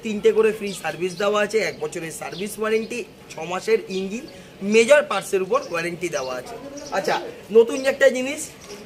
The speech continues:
যেটা আমরা শুরু করেছি বাইক এবং স্কুটির ক্ষেত্রে, আমরা delivery করছি এখন। Delivery আমাদের all over West Bengal আপনি নিতে পারেন, কিন্তু হ্যাঁ, আপনি বা আপনার সাবস্টিটিউট কাউকে সেখানে purchase করতে হবে, তারপর আমাদের delivery বয় আছে।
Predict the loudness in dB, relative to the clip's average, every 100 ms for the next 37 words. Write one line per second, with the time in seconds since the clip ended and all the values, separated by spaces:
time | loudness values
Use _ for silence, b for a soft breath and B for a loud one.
0 | -12 6 6 6 2 2 0 0 -2 4
1 | 6 6 4 -2 2 4 4 4 2 2
2 | 0 -4 -4 0 2 2 8 8 8 0
3 | -16 -8 -2 2 4 6 6 6 4 4
4 | 0 -4 -4 -10 -10 -16 -18 -18 -16 -16
5 | -16 -18 -16 -12 -12 -10 -12 6 8 8
6 | 4 2 2 2 4 4 6 4 6 6
7 | 8 8 6 -2 2 0 0 -4 0 4
8 | 4 6 2 2 -4 0 2 2 2 0
9 | -2 0 0 0 -4 -8 -8 -8 -8 -6
10 | -6 -6 -4 -4 -2 -4 -4 -6 -6 -4
11 | 0 0 0 0 2 2 0 -2 -2 -2
12 | 0 0 4 2 2 2 2 4 4 4
13 | 2 0